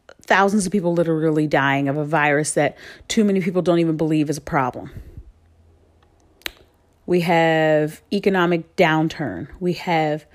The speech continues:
too many people with food instability. And we had people who had food instability way before covid decided to rear its ugly head. We have too many people who don't have health insurance. We have too many people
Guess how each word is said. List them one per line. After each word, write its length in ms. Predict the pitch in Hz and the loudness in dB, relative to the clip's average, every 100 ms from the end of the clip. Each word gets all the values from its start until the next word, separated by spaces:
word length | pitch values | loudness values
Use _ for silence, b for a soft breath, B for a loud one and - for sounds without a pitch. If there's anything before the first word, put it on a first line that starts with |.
| B B B B - | B B B B -6
too 220 | 233 214 | 0 2
many 200 | 208 196 | 0 0
people 220 | 202 175 | -2 0
with 160 | 175 170 | -2 0
food 260 | 180 175 | -2 0
instability. 720 | 165 165 - 165 147 147 147 | 0 0 -4 -2 0 0 0
And 80 | 165 | 0
we 100 | 208 | 4
had 140 | 254 | 4
people 260 | 226 247 254 | 2 2 2
who 180 | 208 226 | 4 4
had 240 | 214 180 | 4 2
food 220 | - 202 | 0 -2
instability 580 | 196 180 - 175 180 180 | -2 -4 -8 -2 0 0
way 280 | 190 226 226 | 0 2 2
before 300 | 208 - 175 | 0 -2 -2
covid 360 | - 190 170 - | 0 0 0 -4
decided 360 | 156 170 160 | -2 0 0
to 60 | 156 | -2
rear 340 | 156 175 156 | -2 -2 0
its 180 | 165 165 | 0 0
ugly 300 | 156 143 139 | -2 0 -2
head. 320 | 143 127 143 B B B B | 0 -2 -4 B B B B
We 60 | 175 | -4
have 80 | 165 | 0
too 140 | 254 | 2
many 140 | 240 226 | 2 2
people 280 | 226 220 | 2 0
who 340 | 202 196 180 156 | 0 0 -2 0
don't 240 | 180 175 180 | 2 2 0
have 220 | 180 165 | -2 0
health 280 | 170 151 165 | -2 -2 -2
insurance. 400 | 151 143 147 180 | -4 -4 -6 -6
We 60 | |
have 120 | 165 | -6
too 160 | - 269 | 0 2
many 180 | 262 262 | 4 4
people 460 | 226 214 156 135 | 0 -2 -2 -4